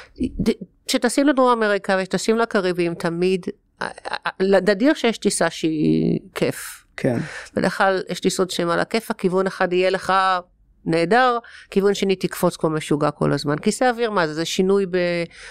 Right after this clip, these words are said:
Speaker 1: ברוח, כיוון
Speaker 2: כן.
Speaker 1: רוח, דברים
Speaker 2: כן.
Speaker 1: כאלה. כיסא אוויר, מה שאנשים קוראים, המסוכנים האלה שקורים,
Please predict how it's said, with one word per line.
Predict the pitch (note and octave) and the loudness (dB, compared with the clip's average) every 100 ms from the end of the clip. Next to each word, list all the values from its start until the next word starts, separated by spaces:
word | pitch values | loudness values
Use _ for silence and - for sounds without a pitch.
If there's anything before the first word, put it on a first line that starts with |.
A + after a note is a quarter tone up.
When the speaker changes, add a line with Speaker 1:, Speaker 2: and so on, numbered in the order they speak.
| - | 4
Speaker 1:
ברוח, | E3+ F3 E3+ - - - | 6 8 4 2 -10 -2
כיוון | G3 E3+ F3+ | 0 2 4
Speaker 2:
כן. | |
Speaker 1:
רוח, | D#3+ F3 E3+ E3 - - - - | 6 6 4 2 -2 -16 -18 -8
דברים | E3 E3+ | 0 0
Speaker 2:
כן. | F3 | 2
Speaker 1:
כאלה. | F3+ D3+ - - - | 0 0 -4 -14 -2
כיסא | F3 - B3 A#3 | 0 2 4 4
אוויר, | F#3 A3+ G#3 | 2 2 2
מה | F#3+ | 0
שאנשים | F#3+ D#3+ E3 G3 | 0 -2 0 0
קוראים, | F#3 F#3+ F3 | 2 2 2
המסוכנים | E3+ E3+ - F3 E3+ F3 G3 | 0 0 0 0 0 0 0
האלה | G3 | 0
שקורים, | - F#3 F#3+ A#3 | -2 -2 0 0